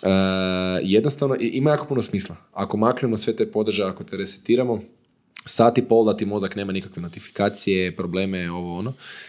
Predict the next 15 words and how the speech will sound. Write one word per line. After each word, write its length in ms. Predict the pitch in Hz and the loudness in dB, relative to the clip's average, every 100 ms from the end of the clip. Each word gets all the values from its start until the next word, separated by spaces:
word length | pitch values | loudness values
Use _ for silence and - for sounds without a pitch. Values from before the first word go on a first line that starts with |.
| - - _ | -20 -20 _
A, 1000 | - 90 90 90 87 87 87 87 87 87 82 | -2 0 0 -2 -4 -6 -6 -6 -6 -6 -6
taj 200 | - 107 | 2 2
magnezij 540 | 104 92 95 104 120 | 2 -2 0 2 0
koji 220 | 123 123 | 2 2
piješ 220 | 123 120 127 | 4 0 0
preko 200 | 120 110 | -2 0
kože 240 | 120 117 | 2 4
jako 240 | 107 104 95 | 2 2 -4
puno 240 | 107 104 | -6 -4
umiruje, 260 | 101 104 98 | -2 0 0
znači 200 | 92 - | -2 -4
snizuje 340 | 107 95 95 | -2 0 -2
krvni 240 | - 98 | -2 -4
tlak, 440 | - 101 98 92 | -4 0 0 -2
e, 60 | - | -8